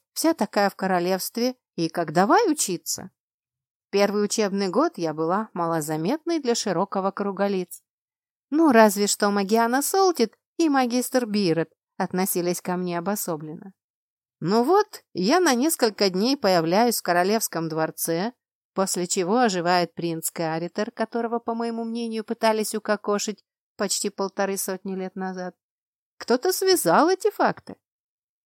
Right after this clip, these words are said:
Да все связали, у кого хоть немного мозг работает. Итак, кто-то решил, что если я умру, то принца второй раз вылечить никто не сможет. Но кто?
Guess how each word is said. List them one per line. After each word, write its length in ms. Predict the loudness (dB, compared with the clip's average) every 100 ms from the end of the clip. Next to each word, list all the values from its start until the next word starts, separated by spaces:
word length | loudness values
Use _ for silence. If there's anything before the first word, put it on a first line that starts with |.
| _
Да 260 | -2 0 2
все 400 | 2 2 4 2
связали, 720 | 0 -2 2 2 2 0 -2
у 120 | 0
кого 300 | -2 0 -2
хоть 180 | -2 -4
немного 420 | -4 -2 -2 -2
мозг 380 | -2 -4 -6 -6
работает. 560 | -6 -8 -12 -16 -18 _ _ _ _ _ _
Итак, 680 | -6 -6 -6 -6 -6 -10 -20 _ _ _
кто-то 580 | -20 -2 2 2 2 0
решил, 580 | 2 0 0 0 0 -2
что 200 | -4 -6
если 420 | -4 -4 -4 -6
я 240 | -4 -4
умру, 440 | -4 -6 -4 -2 -2
то 180 | -2 -2
принца 440 | -2 -4 -4 -4
второй 320 | -4 -2 -2
раз 320 | 0 -2 -2
вылечить 500 | -6 -4 -4 -6 -8
никто 400 | -6 -8 -8 -10
не 160 | -6 -6
сможет. 500 | -2 0 0 0 -6 _ _ _ _ _ _ _
Но 260 | -8 -8
кто? 500 | -8 -6 0 0 0